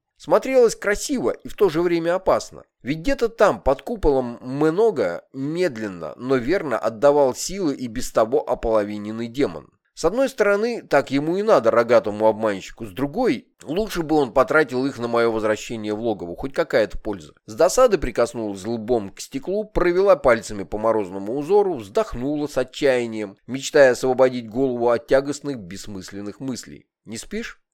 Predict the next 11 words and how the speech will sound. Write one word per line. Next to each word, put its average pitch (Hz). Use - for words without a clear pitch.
потревожил 131
меня 120
тихий 107
голос. 92
Я 135
обернулась, 120
не 131
веря. 104
Он 143
всё-таки 175
пришёл, 196